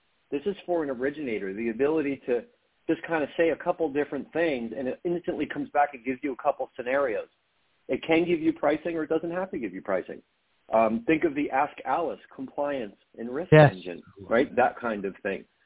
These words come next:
Speaker 1: Uh, in addition, there's a, uh, loan modification bot. So Mark Helm, I think that's something that you probably, um, would, would love to, to, to see if that's something that could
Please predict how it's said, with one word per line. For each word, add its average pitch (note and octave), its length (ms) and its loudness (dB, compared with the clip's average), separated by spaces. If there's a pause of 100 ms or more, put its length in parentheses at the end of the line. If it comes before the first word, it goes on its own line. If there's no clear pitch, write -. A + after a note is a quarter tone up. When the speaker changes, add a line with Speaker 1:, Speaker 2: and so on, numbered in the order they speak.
(240)
Speaker 1:
Uh, B2 160 2
in F3 120 4
addition, F3 440 0
there's C#3 260 -2 (120)
a, A#2 520 -8
uh, G#2+ 140 -8
loan C3+ 340 -6
modification C3 760 -4
bot. G#3 300 -10 (480)
So A#2 140 2
Mark A#2+ 360 2
Helm, D3+ 380 -2
I G#2+ 80 -4
think A#2+ 280 -8
that's B2 260 -2
something B2+ 340 0
that A2+ 220 -2
you A#2+ 100 -4
probably, B2 760 0
um, G#2+ 400 0 (600)
would, A#2+ 200 2
would A#2 120 -2
love B2+ 260 4
to, A#2+ 140 4
to, A#2 260 -2
to - 400 -16 (100)
see C3+ 120 2
if A2+ 140 2
that's A#2+ 240 2
something C#3+ 240 -2
that C#3+ 140 0
could B2 120 -6